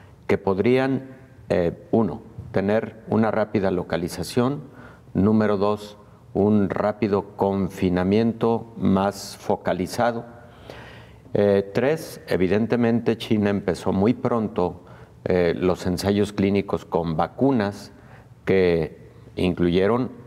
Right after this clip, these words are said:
a miles de personas y de hecho, eh, China es uno de los países que, que más vacunas tiene, que más vacunas ha desarrollado. Y bueno, eh, por otro lado,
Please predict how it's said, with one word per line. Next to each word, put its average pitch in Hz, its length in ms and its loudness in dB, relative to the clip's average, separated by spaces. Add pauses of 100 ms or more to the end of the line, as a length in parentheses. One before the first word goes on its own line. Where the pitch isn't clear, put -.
a 80 520 -2
miles 117 460 2
de 90 80 -2
personas 95 800 -4 (120)
y 85 260 2
de 76 260 2
hecho, 95 400 0 (400)
eh, 87 240 0
China 98 260 0
es 92 100 -6
uno 101 140 2
de 95 80 2
los 87 160 -4
países 87 380 -2
que, - 180 0
que - 240 -4
más 92 300 -2
vacunas 101 680 -2
tiene, 101 460 2 (320)
que 78 100 0
más 90 200 0
vacunas 98 580 -2 (460)
ha 101 520 2
desarrollado. 107 880 0 (680)
Y 135 120 2
bueno, 190 380 2 (260)
eh, 107 400 2
por 107 120 2
otro 127 220 -2
lado, 135 400 -2